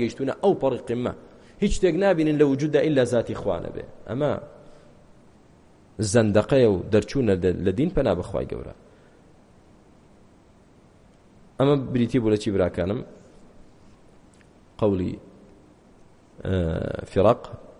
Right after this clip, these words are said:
سەبارەت بە کەلام و قەولی ئەهلی سونەش سەبارەت بە کەلام. وكل هذه الأقوال مخالفة لما دل عليه الكتاب والسنة والعقل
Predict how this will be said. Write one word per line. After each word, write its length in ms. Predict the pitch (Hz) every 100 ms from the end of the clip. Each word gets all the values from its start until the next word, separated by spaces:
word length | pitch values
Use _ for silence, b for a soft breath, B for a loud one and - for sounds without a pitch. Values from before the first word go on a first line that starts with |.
| - - -
سەبارەت 340 | 98 92 95 82
بە 60 | -
کەلام 300 | 85 107 151 151 -
و 20 | 135
قەولی 220 | 143 113 92
ئەهلی 160 | 87 85
سونەش 240 | 92 98 101
سەبارەت 300 | 92 87 92 92
بە 40 | 90
کەلام. 300 | 87 90 90 90 - B B B B B
وكل 260 | 151 156
هذه 200 | 123 107
الأقوال 320 | 98 90 117 107
مخالفة 540 | 95 98 107 104 104
لما 200 | 92 92
دل 200 | 92 110
عليه 200 | 92 101
الكتاب 320 | 101 - 117
والسنة 360 | 104 107 131 120
والعقل 600 | 123 120 123 156 113 139